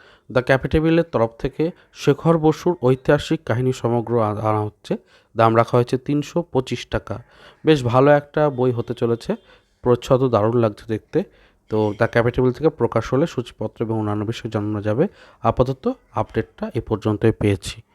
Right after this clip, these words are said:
এগিয়ে যাচ্ছি পরের আপডেটের দিকে। লেখালেখি নিয়ে আরও একটি খবর রয়েছে, তবে ছোটদের জন্য, যাদের বয়স আঠেরো বছর বয়সের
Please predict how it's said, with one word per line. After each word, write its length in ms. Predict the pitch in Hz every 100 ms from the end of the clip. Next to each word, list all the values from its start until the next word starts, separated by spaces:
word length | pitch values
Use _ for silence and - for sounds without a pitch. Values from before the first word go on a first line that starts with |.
| _
এগিয়ে 220 | - 107 101
যাচ্ছি 280 | 101 -
পরের 340 | 190 107 101 101
আপডেটের 320 | 92 101 107 -
দিকে। 200 | 113 117 _ _ _ _ _ _ _ _ _ -
লেখালেখি 400 | 147 165 160 160
নিয়ে 220 | 160 160
আরও 280 | 147 135 147
একটি 200 | 147 156
খবর 320 | - 135 139
রয়েছে, 340 | 127 120 - 202
তবে 260 | - 120
ছোটদের 420 | 120 - 147 143 117
জন্য, 300 | 113 110 220 - - _
যাদের 340 | 117 127 131 131
বয়স 400 | 123 120 151 -
আঠেরো 340 | - 123 147 156
বছর 380 | 147 131 - 123
বয়সের 360 | 107 101 -